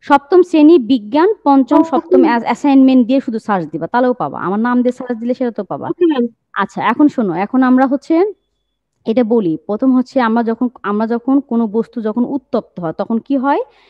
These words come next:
Speaker 1: সেটা প্রসারিত হয়, তাই না? আমরা জানি যে কোনো বস্তু তাপ গ্রহণ করে কি হয়? সম্প্রসারিত হয়। আর কোনো বস্তু তাপ হারিয়ে কি হয়? সংকুচিত হয়, তাই না? ঠিক এরকম যে তোমার আম্মা পায়েস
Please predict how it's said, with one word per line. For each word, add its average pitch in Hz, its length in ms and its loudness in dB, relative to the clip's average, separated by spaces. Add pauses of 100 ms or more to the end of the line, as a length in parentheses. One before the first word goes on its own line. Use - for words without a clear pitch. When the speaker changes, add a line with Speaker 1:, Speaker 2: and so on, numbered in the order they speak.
(220)
Speaker 1:
সেটা 240 400 -2 (840)
প্রসারিত 285 480 0
হয়, 156 220 -6
তাই 220 160 -2
না? 381 180 2 (520)
আমরা 208 200 -2
জানি 180 380 -2
যে - 80 -10
কোনো 233 260 -2
বস্তু 233 440 -4
তাপ 233 280 -2
গ্রহণ 208 400 -2
করে 247 200 -2
কি 254 180 -4
হয়? 294 260 -4
সম্প্রসারিত 220 760 -6
হয়। 165 320 -8 (540)
আর 165 280 -2 (120)
কোনো 285 220 4
বস্তু 285 300 -4
তাপ 277 340 0
হারিয়ে 247 360 -2
কি 262 180 -4
হয়? 269 280 0 (680)
সংকুচিত 277 680 2
হয়, 147 260 -8 (140)
তাই 226 140 -2
না? 311 140 2 (440)
ঠিক 370 260 2
এরকম 269 420 0
যে 202 80 -4
তোমার 269 280 0
আম্মা 269 280 2
পায়েস 247 300 0